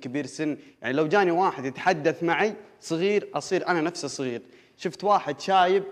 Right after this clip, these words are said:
اسلوبه مختلف، اسلوبي يصير نفس اسلوبه. يعني اللهم لك الحمد، عندي، آه، تفكر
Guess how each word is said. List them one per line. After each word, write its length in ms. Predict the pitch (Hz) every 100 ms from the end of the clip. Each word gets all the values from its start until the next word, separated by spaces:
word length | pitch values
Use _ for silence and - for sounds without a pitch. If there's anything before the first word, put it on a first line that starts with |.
| - - -
اسلوبه 380 | 135 - 196 175
مختلف، 420 | 180 180 - 185
اسلوبي 360 | 127 - 175 156
يصير 280 | 143 185 147
نفس 220 | 170 170
اسلوبه. 460 | 135 131 123 110 107 - _ _ -
يعني 180 | 139
اللهم 280 | 180 190 185
لك 180 | 185 180
الحمد، 360 | 170 190 202 - -
عندي، 920 | 147 202 185 170 190 214 208 170 131
آه، 840 | 135 131 131 120 117 113 110 123
تفكر 720 | 123 170 190 202 - 202 214